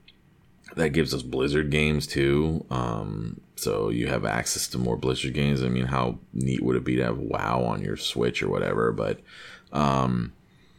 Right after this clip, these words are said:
yeah, it's just, you know, what is, does that mean Game Pass is coming? Like,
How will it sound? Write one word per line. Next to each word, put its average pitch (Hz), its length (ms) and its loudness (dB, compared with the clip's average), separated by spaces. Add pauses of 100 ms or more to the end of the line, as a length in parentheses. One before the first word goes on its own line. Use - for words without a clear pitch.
(560)
yeah, 82 300 4
it's 82 220 2
just, - 320 0 (220)
you 80 120 2
know, 53 220 -4 (540)
what 73 300 2
is, 78 140 4
does 78 260 2
that 73 180 4
mean 76 180 4
Game 65 260 0
Pass 73 300 2
is 92 140 -2
coming? 104 420 2
Like, 53 480 0